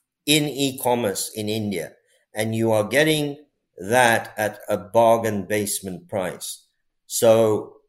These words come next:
after all the problems and the current state where, you know, investor trust has been lost, um, I al-, also suggested that they should replace the board of directors, uh, because they seem like crony, spineless,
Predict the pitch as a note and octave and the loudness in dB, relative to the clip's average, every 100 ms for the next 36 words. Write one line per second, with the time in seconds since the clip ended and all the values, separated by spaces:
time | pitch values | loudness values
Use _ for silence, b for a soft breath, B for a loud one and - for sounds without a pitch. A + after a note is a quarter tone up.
0 | _ C3 F3 G#3 - E3 D3 B2+ A2+ C3+ | _ 2 4 2 -2 0 0 -2 0 2
1 | C#3 C#3 C3+ C#3+ C3+ - - _ _ _ | 4 2 0 -2 -6 -10 -14 _ _ _
2 | G#2 G#2+ G#2+ G2 - - G#2 C#3 E3+ E3 | -4 -2 -4 -8 -12 -14 -6 -4 -2 -2
3 | - B2+ B2+ B2+ - G#2+ G#2 F#2+ - _ | -2 2 2 -2 -10 0 2 2 -4 _
4 | - A2 G#2 G#2 A2+ A#2+ - A2 G#2 G#2+ | -10 -6 -4 -4 -2 -2 -2 -6 -10 -10
5 | - F#2 - F#2+ F#2+ G2 A#2 G3+ - - | -10 -12 -12 -10 -6 2 4 4 0 -8
6 | - _ _ _ _ _ - G#2+ G#2 G#2 | -10 _ _ _ _ _ -2 0 0 -2
7 | G2 F#2 - _ _ A#2 C3+ D3 - B2 | -4 -10 -16 _ _ 0 2 2 2 0
8 | B2 B2 A2 B2 A#2 - A2+ G#2 G#2+ - | 0 -6 -8 -6 -4 -6 -8 -6 -6 -6
9 | G2+ F2+ G2 G2+ G2 - G#2+ F2+ F#2+ - | -8 -10 -8 -6 -6 -8 -12 -12 -14 -4
10 | A#2 A#2 - G#2+ F#2 G#2 F#2+ F2+ G2 F#2+ | -2 -2 -4 -6 -4 -4 -4 -8 -4 -2
11 | F#2 - - - - _ _ _ - G2+ | -4 -8 -20 -20 -20 _ _ _ -6 -2
12 | G2 F#2+ C#2+ - G2+ G#2 F#2+ - - _ | 0 0 -4 -10 -12 -8 -8 -10 -12 _
13 | F#2+ G#2 F#2+ - A#2 G#2+ G2 - - C3 | -6 -4 -4 -4 -4 -4 -6 -6 4 4
14 | C3 B2+ A#2 - - B2+ A#2+ A#2 A2+ G#2+ | 4 0 -2 -2 -2 0 2 2 -2 -4
15 | A2 - | -6 -10